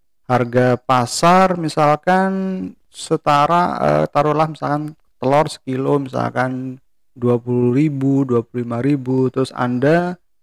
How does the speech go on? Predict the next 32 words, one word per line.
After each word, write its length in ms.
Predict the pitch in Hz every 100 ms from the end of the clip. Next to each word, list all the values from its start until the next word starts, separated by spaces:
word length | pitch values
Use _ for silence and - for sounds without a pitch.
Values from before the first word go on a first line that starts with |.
| _
dengan 420 | 123 127 131 135
seenaknya 480 | - 131 127 131 131
sendiri 480 | - 127 135 160 170
memainkan 640 | 143 135 127 127 127 131
harga 380 | 127 120 117 120
pasar 580 | 113 113 - 151 160 -
misalkan 500 | 127 - 120 147 151
di 80 | 127
bawah 320 | 123 127 127
itu. 380 | 139 135 - 110 107 _ _ _
Tentu 180 | 113 -
aneh 400 | 131 143 165 123
kan? 300 | - 113 123 _ _
Tentu 160 | 117
aneh, 240 | - 127 120
siapa 320 | 135 135 139
yang 160 | 123 113
mau 60 |
beli 160 | 110 113
harga 320 | 113 110 123
di 80 | 120
bawah 400 | 107 107 113 131 _ _ _
segitu? 500 | _ 117 117 117 107 _ - - _ -
Eh, 240 | 120 120
kalaupun 640 | - 123 120 127 123 120 120 _ _ _ -
benar 380 | 147 196 160 131
harga 320 | 123 123 120
itu 400 | 143 - 127 127
ten-, 160 | - - _ _ -
akan 320 | 139 143 131 113
berdampak 320 | 120 113 127
buruk 340 | 117 131 131